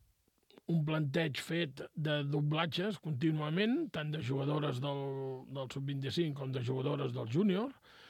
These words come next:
Un júnior que està jugant a categoria interterritorial, que va en segones, vull dir, que un júnior que juga a un nivell maco i que té jugadores interessants de cara al dia de demà, no? Eh,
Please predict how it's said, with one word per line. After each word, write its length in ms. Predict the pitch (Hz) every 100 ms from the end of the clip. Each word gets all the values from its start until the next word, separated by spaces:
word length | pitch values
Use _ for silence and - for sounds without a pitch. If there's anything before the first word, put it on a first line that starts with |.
| - - - -
Un 140 | 135
júnior 320 | 147 147 139
que 80 | 131
està 180 | - 143 127
jugant 260 | 139 139 135
a 180 | 127 127
categoria 480 | 135 131 131 139 135
interterritorial, 800 | 127 127 113 123 117 131 147 165
que 100 | 135
va 80 | 131
en 80 | 127
segones, 640 | 127 139 196 185 254 - - - - - - -
vull 160 | 135
dir, 60 | 127
que 80 | 131
un 140 | 135 113
júnior 320 | 135 131 123
que 100 | 131
juga 220 | 120 131
a 0 |
un 80 | 131
nivell 240 | 127 127 127
maco 320 | 180 165 180 190
i 20 |
que 100 | 156 143
té 100 | 147 131
jugadores 480 | 131 131 131 139 127
interessants 720 | 127 120 113 180 180 226 196
de 100 | 139
cara 240 | 135 127 143 151
al 100 | 143
dia 220 | 143 135
de 80 | 135
demà, 240 | 127 117 -
no? 140 | 226 - - - - - - -
Eh, 540 | 143 135 135 135 135